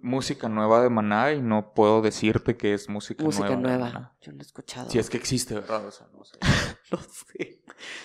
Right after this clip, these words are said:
Speaker 2: No, o sea, en algún punto les perdí la pista a Maná. Eh, eh, o sea, eh, cuando estaba escribiendo el episodio, sí llega el punto donde digo, ya no sé qué canciones son estas.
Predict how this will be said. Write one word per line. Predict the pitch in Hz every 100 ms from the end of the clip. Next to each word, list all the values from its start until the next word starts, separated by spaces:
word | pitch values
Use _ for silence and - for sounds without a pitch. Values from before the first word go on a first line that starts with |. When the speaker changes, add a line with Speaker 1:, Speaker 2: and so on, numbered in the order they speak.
| -
Speaker 2:
No, | - -
o | 180
sea, | 180 151 -
en | 190
algún | 190 190 202 208
punto | 208 208 214
les | 214 220
perdí | - 160 151 147 147 139 - - -
la | - 151 147 -
pista | 170 160 - 151
a |
Maná. | 165 113 117 175 - - - _ _ _ _ _ _ _ _ _ _ _ _ -
Eh, | 104 -
eh, | 165 -
o | 170
sea, | 175 117 -
eh, | - - - - -
cuando | 170 151
estaba | 151
escribiendo | 165 185 170
el | 165
episodio, | 160 156 151
sí | 165
llega | 165
el | 170
punto | 170 165 160
donde | 170 156
digo, | 143 156 175 - - 160
ya | 190
no | 170 170
sé | - 240 247 -
qué | 175
canciones | 160 156 151 135
son | -
estas. | - - - -